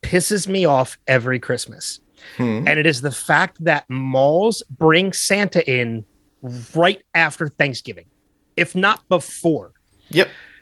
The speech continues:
Speaker 1: And I'm like, "You don't realize how badly you are stepping on tradition by doing this."
Speaker 2: Mm-hmm.
Speaker 1: The whole point of waiting until, to bring in Santa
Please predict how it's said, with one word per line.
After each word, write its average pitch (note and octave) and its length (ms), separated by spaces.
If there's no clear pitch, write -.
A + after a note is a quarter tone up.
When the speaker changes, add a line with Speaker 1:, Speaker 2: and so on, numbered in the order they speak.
Speaker 1:
And G#3 120
I'm G#3 100
like, G#3 280
"You F#3 320
don't B3 320
realize E3+ 760
how F3 360
badly F3 520
you D3+ 220
are B2 100
stepping - 840
on F3 340
tradition B2+ 640
by C3+ 160
doing B2+ 480
this." - 380
Speaker 2:
Mm-hmm. B2 260
Speaker 1:
The C#3+ 60
whole G3 480
point - 600
of C3+ 200
waiting B2+ 720
until, D3 580
to C3+ 100
bring D3+ 320
in G#3+ 160
Santa C3 560